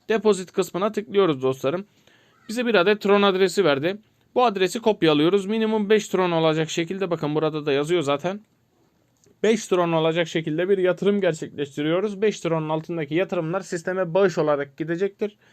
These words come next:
Bakiyenize düşmeyecektir. Şöyle bir deneme amaçlı yirmi Tron'luk bir gönderim yapalım. Bakalım sistem başarılı bir şekilde ödememizi yapacak mı? Şöyle hemen cüzdanıma giriş yapayım dostlarım.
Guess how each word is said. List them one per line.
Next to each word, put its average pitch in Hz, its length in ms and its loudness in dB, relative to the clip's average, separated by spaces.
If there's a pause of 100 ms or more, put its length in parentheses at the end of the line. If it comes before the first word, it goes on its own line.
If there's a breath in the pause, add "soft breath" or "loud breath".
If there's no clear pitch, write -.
(520 soft breath)
Bakiyenize 165 520 2
düşmeyecektir. 160 720 -4 (280 soft breath)
Şöyle 254 280 -2
bir 226 100 -6
deneme 226 280 -2
amaçlı 214 340 -2
yirmi 214 280 0
Tron'luk 190 420 -4
bir 202 140 -2 (440)
gönderim 185 500 2
yapalım. 190 360 0
Bakalım 190 340 0
sistem 180 400 -4
başarılı 165 420 0
bir 143 80 -4
şekilde 143 380 -4
ödememizi 147 480 -2
yapacak 180 380 -2
mı? 185 220 -10
Şöyle 190 260 -6
hemen 190 220 -6
cüzdanıma 175 400 -8
giriş 175 240 -8
yapayım 170 300 -6
dostlarım. 147 420 -8